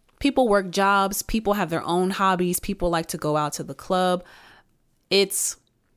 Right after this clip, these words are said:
hard to be a one, the reason why it seemed better with labels, and it's, this is gonna sound like I'm skipping around a lot, but the reason why it seemed better with labels is because there was gatekeeping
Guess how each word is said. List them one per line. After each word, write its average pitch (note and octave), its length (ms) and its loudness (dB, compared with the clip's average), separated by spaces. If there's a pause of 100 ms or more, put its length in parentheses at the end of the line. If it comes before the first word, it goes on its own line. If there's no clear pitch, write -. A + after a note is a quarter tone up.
(1040)
hard F#3+ 880 0 (220)
to E3+ 400 2
be D#3 480 0
a D#3+ 100 -2
one, D#3 800 -2 (540)
the F#3+ 140 2
reason A#3+ 340 4
why G3 320 4
it F3+ 160 0
seemed F3+ 500 -2
better F3+ 460 0 (540)
with D#3+ 260 2
labels, E3 720 -2 (560)
and D#3+ 320 0
it's, E3+ 220 -2
this G3 180 0
is G3+ 80 -4
gonna G#3+ 160 0
sound G3+ 240 0
like G3 100 0
I'm F#3+ 100 -2
skipping F3+ 340 -4
around D3+ 260 0
a C#3 80 -6
lot, - 320 -6
but E3+ 140 0
the F#3 80 -2
reason C#4 340 2
why A3 240 4
it G3 140 -2
seemed G#3 360 0
better F#3 220 2
with E3 100 0
labels D#3+ 380 -2
is D3+ 80 -10
because D#3+ 320 -4
there E3 160 2
was D#3+ 240 0
gatekeeping F3 760 -4